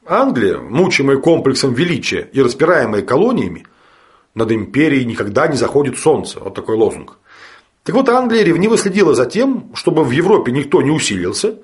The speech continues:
и никто не порывался перекрывать морские коммуникации. Для Англии жизнь необходимая. Сама страна давно исчерпала почти все свои полезные ископаемые и целиком зависела от регулярных инъекций сырья из колоний. Франция,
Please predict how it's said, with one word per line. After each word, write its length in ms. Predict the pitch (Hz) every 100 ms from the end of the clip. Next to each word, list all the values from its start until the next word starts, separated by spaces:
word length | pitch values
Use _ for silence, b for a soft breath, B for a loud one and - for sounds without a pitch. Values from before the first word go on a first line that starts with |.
| b b b b
и 120 | - 254
никто 300 | 285 - 240
не 120 | 240
порывался 540 | 240 233 185 202 233
перекрывать 580 | - 180 170 143 165 202
морские 340 | 151 123 190
коммуникации. 840 | 190 180 190 - 127 - - - - _
Для 240 | 117 143
Англии 400 | 254 180 90 80 _
жизнь 400 | 95 196 190 170
необходимая. 640 | 175 175 170 101 85 - _ b b b b
Сама 320 | - 196 185 127
страна 360 | - 156 220
давно 300 | 156 143 190
исчерпала 520 | 170 190 185 180 120
почти 280 | 107 120 -
все 200 | 127 151
свои 200 | 123 123
полезные 500 | 120 135 123 98 107
ископаемые 640 | 107 - - 277 127 87 - b b
и 100 | 175
целиком 420 | 180 202 190 139
зависела 500 | 120 208 269 226 214 -
от 180 | 143 139
регулярных 500 | 139 135 190 185 143
инъекций 480 | 135 135 214 - 196
сырья 540 | - 151 127 180 180 -
из 160 | 151 -
колоний. 500 | 165 117 82 - _ _ b b b b b b b b b b b
Франция, 600 | - 214 127 - 156